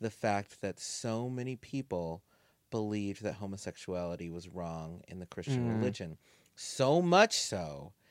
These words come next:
Speaker 1: that every time I tried to go back to church, I felt guilty. And even if, 'cause I know listeners, if they're listening to this or if we ever blow up, they're gonna be like, "No, like, if you came to my church, like, even our pastor's gay, blah, blah, blah," like, stuff like that, or, like, "This is an accept-, this is a queer church," or whatever.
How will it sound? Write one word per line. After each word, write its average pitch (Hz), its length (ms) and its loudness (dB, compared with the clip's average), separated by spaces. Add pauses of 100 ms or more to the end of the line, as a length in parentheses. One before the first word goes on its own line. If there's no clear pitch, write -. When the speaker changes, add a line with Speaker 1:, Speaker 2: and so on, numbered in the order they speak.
(340)
Speaker 1:
that 113 280 4
every 127 240 2
time 123 340 0
I 98 160 -2
tried 135 1040 0 (400)
to - 100 -4
go 101 140 4
back 87 280 2
to 92 60 -10
church, - 480 -6
I 101 100 -4
felt - 280 -6
guilty. 92 420 -6 (220)
And 131 220 4 (100)
even 202 380 6
if, 107 340 4
'cause 110 160 2
I 110 60 6
know 113 160 4
listeners, 104 420 0
if 98 80 -6
they're 95 140 0
listening 92 300 -4
to 90 40 -6
this 90 180 -4
or 95 60 0
if 87 100 -4
we 90 120 -2
ever 87 160 -2
blow 95 260 0
up, 80 340 0 (680)
they're 120 140 6
gonna 123 120 4
be 127 80 4
like, 127 220 4
"No, 180 340 6
like, 127 220 4
if 131 160 -2
you 151 80 0
came 170 240 0
to 143 60 2
my 123 180 2
church, 120 400 0
like, 104 220 2
even 92 180 -4
our 78 100 -6
pastor's 123 460 -4
gay, 107 200 2
blah, 98 140 -2
blah, 92 120 -2
blah," 76 140 -6
like, 104 140 -4
stuff - 200 -2
like 104 160 2
that, 98 240 2
or, 95 100 -2
like, 92 160 -2
"This 113 160 -4
is 101 60 -6
an 98 80 -6
accept-, 113 400 0
this 170 160 6
is 226 100 6
a 202 60 8
queer 147 320 10
church," 110 420 4
or 101 80 0
whatever. 85 420 -2